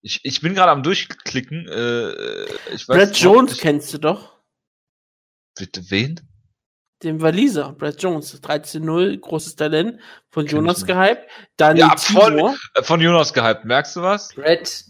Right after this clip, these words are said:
Speaker 3: Jones. Ja.
Speaker 2: Und dann hast du noch Daniel Timur.
Speaker 3: Meine Fresse.
Speaker 1: Das ist nicht der Timur, den du meinst.
Speaker 2: Daniel Timur.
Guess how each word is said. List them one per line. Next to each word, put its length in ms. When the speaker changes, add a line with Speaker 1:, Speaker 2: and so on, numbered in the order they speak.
Speaker 3:
Jones. 1000
Ja. 380
Speaker 2:
Und 340
dann 100
hast 140
du 60
noch 140
Daniel 320
Timur. 640
Speaker 3:
Meine 280
Fresse. 420
Speaker 1:
Das 200
ist 160
nicht 200
der 140
Timur, 300
den 140
du 80
meinst. 500
Speaker 2:
Daniel 300
Timur. 640